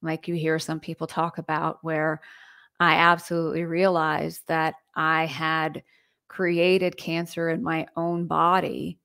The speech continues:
to die because I didn't want to hurt anyone.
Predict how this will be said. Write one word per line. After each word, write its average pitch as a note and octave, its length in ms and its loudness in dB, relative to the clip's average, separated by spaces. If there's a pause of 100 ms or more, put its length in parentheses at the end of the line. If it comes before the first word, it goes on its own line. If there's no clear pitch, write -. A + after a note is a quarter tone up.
(1300)
to F#3 120 -4
die F3 680 4 (160)
because E3+ 500 -2
I E3+ 340 -2
didn't F3 420 -2 (220)
want E3 440 -4
to E3+ 180 -6
hurt F3+ 440 -4
anyone. D#3 640 -6